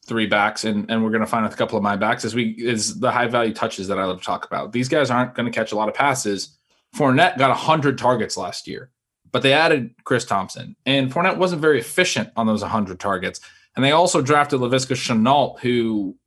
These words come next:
who I love and we've talked about, but can play out of the backfield, im-, importantly. Um, was basically a wildcat runner at Colorado. He, I think he rushed for seven touchdowns.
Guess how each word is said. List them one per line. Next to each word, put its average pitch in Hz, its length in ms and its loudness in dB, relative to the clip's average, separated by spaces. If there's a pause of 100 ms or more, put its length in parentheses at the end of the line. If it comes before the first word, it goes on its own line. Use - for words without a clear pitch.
(120)
who 123 200 0
I 135 140 4
love 113 340 0
and 117 80 0
we've 113 120 -2
talked 123 260 -2
about, 127 260 -2
but - 280 -4
can 147 200 -4
play 170 300 0
out 190 100 4
of 165 60 0
the 113 80 -4
backfield, 101 720 -4
im-, 110 240 -2
importantly. 101 840 -4 (520)
Um, 113 360 2
was 113 120 0
basically 147 360 2
a 117 60 4
wildcat 117 600 2
runner 110 540 2 (260)
at 113 180 -2
Colorado. 107 600 2
He, 107 220 -2
I 110 60 -4
think 143 120 -4
he 135 80 -4
rushed 113 240 -2
for - 100 -12
seven 120 340 -2
touchdowns. 113 680 0